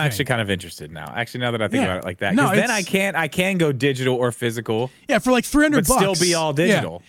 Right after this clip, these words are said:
Speaker 2: If you, if you get, like, let's, in theory, a two to t-, four terabyte S D card and throw it in that cartridge, the M I G cartridge, you can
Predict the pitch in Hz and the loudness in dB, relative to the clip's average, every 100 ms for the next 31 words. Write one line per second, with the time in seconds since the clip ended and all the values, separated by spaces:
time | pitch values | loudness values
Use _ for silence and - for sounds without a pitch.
0 | - 196 262 - 202 220 214 185 170 190 | -2 4 4 4 2 2 2 0 -2 -4
1 | - 170 147 - 196 165 147 147 143 - | -4 -4 -6 -4 0 0 0 -4 -4 2
2 | 240 185 - 170 - - - 196 185 170 | 2 0 -4 -6 -6 -8 -4 -4 -2 0
3 | 165 143 156 151 131 107 101 - - - | 0 0 -2 -2 -4 -6 -8 -12 -20 -8
4 | - 170 185 208 202 185 - 170 170 180 | -2 0 2 2 2 0 0 0 0 0
5 | 151 156 160 156 160 190 185 208 190 - | 0 0 0 0 0 0 0 -2 -2 -12
6 | - _ 170 254 285 247 156 | -20 _ 2 2 4 2 0